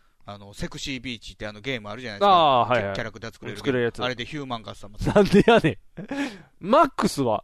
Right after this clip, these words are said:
Speaker 2: マックス主人公やねんから、マックス作らな。
Speaker 1: マックスはいいよ。
Speaker 2: あ、いらんの？
Speaker 1: うん。
Speaker 2: マックスはそんな気は
Speaker 1: ヒューマンガス様でしょ。
Speaker 2: ヒューマンガス様がいいの？
Speaker 1: いや、やっぱボンテージはないからさ、衣装で。
Speaker 2: あー、そうか。
Speaker 1: 下のカーパンはあんねんけど。
Speaker 2: うん。あー、じゃあカーパンだけ。
Speaker 1: カーパンっていうか、まあ、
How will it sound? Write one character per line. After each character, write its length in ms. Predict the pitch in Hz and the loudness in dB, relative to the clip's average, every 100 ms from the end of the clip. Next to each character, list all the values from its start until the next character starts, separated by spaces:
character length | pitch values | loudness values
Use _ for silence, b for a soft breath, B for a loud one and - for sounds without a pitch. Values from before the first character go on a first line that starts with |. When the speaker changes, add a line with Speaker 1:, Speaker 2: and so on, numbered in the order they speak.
| - | 0
Speaker 2:
マ 120 | 247 | 0
ッ 40 | 254 | 0
ク 120 | - | -4
ス 140 | 135 | -6
主 180 | 117 127 | -4 -2
人 160 | 143 120 | -2 -4
公 140 | 107 | -6
や 60 | 101 | -6
ね 80 | |
ん 40 | 95 | -10
か 100 | 95 | -10
ら、 80 | 127 | -4
マ 120 | 190 | -4
ッ 20 | |
ク 100 | - | -6
ス 120 | - | -18
作 160 | - 110 | -14 -12
ら 100 | 95 | -12
な。 100 | - _ _ _ 160 | -14 _ _ _ -8
Speaker 1:
マ 140 | 294 | -8
ッ 20 | |
ク 140 | - - | -8 -16
ス 120 | 113 | -14
は 80 | 101 | -16
い 120 | 101 | -16
い 20 | |
よ。 140 | 101 _ - | -20 _ -6
Speaker 2:
あ、 80 | |
い 60 | 190 | -2
ら 100 | 220 | -2
ん 60 | 165 | -6
の？ 80 | 95 | -12
Speaker 1:
う 20 | |
ん。 120 | 107 101 | -18 -14
Speaker 2:
マ 100 | - | -10
ッ 40 | 370 | -10
ク 80 | - | -6
ス 100 | 127 | -6
は 100 | 104 | -4
そ 120 | 127 | -4
ん 20 | |
な 100 | 175 | -4
気 80 | 170 | -6
は 80 | 160 | -8
Speaker 1:
ヒ 80 | |
ュ 60 | 120 | -10
ー 40 | |
マ 60 | 104 | -18
ン 20 | |
ガ 0 | |
ス 0 | |
様 0 | |
で 60 | - | -20
し 100 | - | -8
ょ。 20 | |
Speaker 2:
ヒ 40 | - | 0
ュ 40 | 220 | 2
ー 80 | |
マ 60 | 202 | 2
ン 60 | 196 | 4
ガ 120 | 208 | 4
ス 40 | |
様 180 | 190 135 | 2 -2
が 120 | 104 | -4
い 80 | 107 | -6
い 40 | |
の？ 60 | 107 | -2
Speaker 1:
い 40 | |
や、 60 | 147 | -2
や 60 | 139 | -2
っ 20 | |
ぱ 100 | 185 | -4
ボ 260 | - 277 330 | 0 0 0
ン 80 | |
テ 120 | 180 135 | -2 -4
ー 20 | |
ジ 100 | 110 | -6
は 60 | |
な 140 | 104 139 | -6 -4
い 60 | 190 | -4
か 100 | 110 | -8
ら 80 | |
さ、 60 | - | -10
衣 160 | 107 110 | -16 -14
装 160 | 107 | -14
で。 100 | 101 | -2
Speaker 2:
あ 320 | 156 151 135 127 | 2 4 4 4
ー、 40 | |
そ 160 | 143 123 | 2 -4
う 40 | |
か。 120 | - | 0
Speaker 1:
下 180 | 101 - | 2 4
の 100 | 180 | 2
カ 220 | - 139 | -2 0
ー 40 | 131 | 0
パ 120 | 143 | -2
ン 60 | 170 | 0
は 160 | 147 | -2
あ 40 | 107 | -2
ん 60 | |
ね 80 | 107 | -8
ん 20 | |
け 140 | 123 110 | -8 -8
ど。 160 | 110 | -8
Speaker 2:
う 20 | |
ん。 20 | 101 | 0
あ 580 | 156 143 120 107 104 - | 4 6 6 4 0 -6
ー、 40 | - | -2
じ 60 | |
ゃ 20 | 185 | 2
あ 20 | |
カ 120 | 175 | 6
ー 20 | |
パ 60 | 165 | 6
ン 20 | |
だ 0 | |
け。 0 | |
Speaker 1:
カ 40 | 180 | 6
ー 40 | |
パ 80 | 185 | 4
ン 20 | |
っ 40 | |
て 60 | 160 | 2
い 20 | |
う 20 | 147 | -4
か、 80 | |
ま 120 | 135 | -2
あ、 100 | 120 | -4